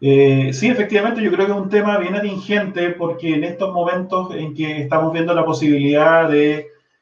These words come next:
generar una nueva constitución o eventualmente reformar la, la actual constitución, dependiendo de cuál es el resultado que tengamos, eh,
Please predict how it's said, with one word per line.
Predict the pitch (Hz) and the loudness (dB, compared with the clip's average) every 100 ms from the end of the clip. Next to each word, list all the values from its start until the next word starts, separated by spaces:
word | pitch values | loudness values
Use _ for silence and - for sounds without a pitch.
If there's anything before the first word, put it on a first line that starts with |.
| _ _ | _ _
generar | 160 143 151 170 185 | 2 4 6 4 2
una | 175 | 0
nueva | 170 175 175 | 2 0 0
constitución | 175 165 165 147 135 180 185 185 - | -2 -4 -2 -2 -2 -2 -4 -6 -2
o | 147 151 | 2 4
eventualmente | 147 139 131 175 175 170 196 190 | 4 4 4 2 2 0 0 2
reformar | 165 135 143 147 175 - 127 | 2 2 2 2 2 0 -2
la, | 123 123 131 127 127 | -4 0 0 0 -4
la | 120 | -6
actual | 113 143 135 | -4 -4 -4
constitución, | 135 135 143 135 139 143 156 | -4 -6 -6 -6 -4 -4 -6
dependiendo | - 131 131 131 143 143 | -6 -2 2 2 2 0
de | 135 | -2
cuál | 135 143 143 | 0 -2 -2
es | |
el | 139 | -4
resultado | 135 127 123 - 139 143 139 | -4 -6 -6 0 2 2 0
que | 135 | -2
tengamos, | 131 123 131 135 131 131 - _ _ _ _ - | -6 -4 -2 0 0 -2 -10 _ _ _ _ -10
eh, | 117 120 117 113 113 110 - | -6 -2 -2 -4 -6 -8 -14